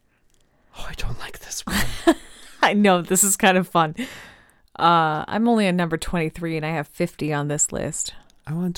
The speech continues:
Speaker 2: I've been
Speaker 1: twenty-two.
Speaker 2: skipping some of them.
Speaker 1: Same.
Speaker 2: My four-year-old said he wished that people didn't have to knock. I told him about doorbells. And then he asked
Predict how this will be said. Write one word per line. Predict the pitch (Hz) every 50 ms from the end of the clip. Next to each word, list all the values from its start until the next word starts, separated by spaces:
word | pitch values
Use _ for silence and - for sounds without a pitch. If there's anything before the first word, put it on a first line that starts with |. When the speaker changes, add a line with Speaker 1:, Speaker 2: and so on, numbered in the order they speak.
| - -
Speaker 2:
I've | 175 185 175
been | 185 202
Speaker 1:
twenty-two. | 196 180 - 185 185 185
Speaker 2:
skipping | 180 - - 180 156 160 160
some | - - 156 151
of | 143 160 -
them. | - - - 160 160 -
Speaker 1:
Same. | - - - 82 76 80 87 82 98 110 _ _ _ _ _ _ _ _ _ _ _ -
Speaker 2:
My | 180 190 190
four-year-old | 185 - - 233 233 254 262 233 196 175 165 156 170 165 160 185 185 _ _ _ _ _ _ -
said | - - - 220 202
he | 196 233 226
wished | 208 185 196 214 233 - -
that | - 147 - -
people | - 202 190 - 202 196
didn't | - 262 294 320 320 262
have | 226 240 220 -
to | - 180
knock. | 151 151 139 139 - - - - - - _ _ _ _ _ _ _ _ _ _ _ _ _ _ _ _ _ _ _ _ _ _ -
I | 185
told | 175 - - 180 180 196 190
him | 196 190 190 208 220 233 233 220 - -
about | - 180 185 202 220 208 - 196
doorbells. | 180 214 294 415 466 285 196 165 156 143 131 151 156 160 - - - _ _ _ _ _ _ _ _ _ _ _ _ _ _ _ _ _ -
And | - 208 220 262
then | 339 381
he | 392 339 247 196
asked | 170 151 151 208 226 - -